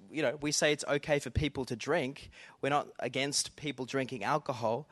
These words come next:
But the thing is, though, as a church, we really strongly encourage people to make sure that that thing does not have a stronghold over you. And usually, if it has a stronghold over you in a season, God will ask you to lay it down completely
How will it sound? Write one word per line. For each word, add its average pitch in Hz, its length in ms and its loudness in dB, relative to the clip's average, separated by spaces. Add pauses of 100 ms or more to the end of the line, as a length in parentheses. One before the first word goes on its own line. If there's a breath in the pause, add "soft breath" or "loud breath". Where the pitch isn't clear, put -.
(160 soft breath)
But 156 240 12
the 147 80 2
thing 180 300 6
is, 147 320 6
though, 131 340 6
as 143 180 2
a 135 40 -4
church, 139 520 6
we 135 180 2
really 165 540 6
strongly 151 480 4
encourage 143 480 8
people 120 380 2 (280 loud breath)
to 139 120 2
make 147 240 6
sure 147 280 12
that 127 120 6
that 139 200 6
thing 135 220 4
does 123 160 2
not 127 140 6
have 123 160 8
a 117 40 4
stronghold 120 540 6
over 113 140 4
you. 113 220 2 (120)
And 139 200 4
usually, 202 540 10 (380 loud breath)
if 170 160 10
it 185 80 10
has 170 220 12
a 143 60 8
stronghold 165 760 12
over 151 260 12
you 165 160 12
in 147 100 8
a 131 60 8
season, 156 480 8 (220 loud breath)
God 170 260 12
will 190 140 10
ask 156 320 12
you 147 60 4
to 135 60 8
lay 143 220 12
it 139 100 2
down 131 200 10
completely 123 640 4